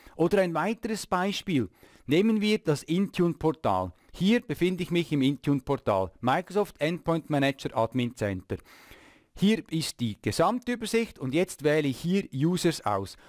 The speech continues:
Und jetzt schauen Sie mal, was passiert, wenn ich zwischen dem Endpoint Manager Admin Center wechsle zum Azure Active Directory. Schauen Sie einmal hier bei dieser Seite hin. Haben Sie es gesehen?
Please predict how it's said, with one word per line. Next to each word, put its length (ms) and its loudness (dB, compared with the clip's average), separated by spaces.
Und 120 -4
jetzt 320 -2
schauen 360 -2
Sie 140 -4
mal, 240 0
was 220 0
passiert, 600 -2
wenn 260 2
ich 160 -2
zwischen 360 -2
dem 240 2
Endpoint 560 -2
Manager 520 -2
Admin 400 -2
Center 420 0
wechsle 640 0
zum 320 0
Azure 380 -2
Active 380 -4
Directory. 520 -2
Schauen 300 0
Sie 140 -4
einmal 340 0
hier 360 2
bei 220 0
dieser 320 -2
Seite 460 0
hin. 340 0
Haben 200 0
Sie 80 -4
es 120 -6
gesehen? 540 0